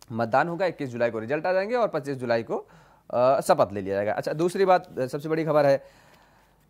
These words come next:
सुप्रीम कोर्ट ने कहा है कि शिक्षा और सेहत के साथ समझौता बर्दाश्त नहीं, समझौता नहीं कर सकते। शिक्षा का स्तर देखते हैं कि हमारे देश में कितना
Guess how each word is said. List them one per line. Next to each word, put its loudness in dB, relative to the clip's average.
सुप्रीम 0
कोर्ट 6
ने 0
कहा 6
है 4
कि -6
शिक्षा 2
और 4
सेहत 2
के -2
साथ 0
समझौता 0
बर्दाश्त 2
नहीं, -4
समझौता 0
नहीं -2
कर -8
सकते। -14
शिक्षा -6
का 2
स्तर -2
देखते -4
हैं -6
कि -8
हमारे -4
देश -8
में -10
कितना -4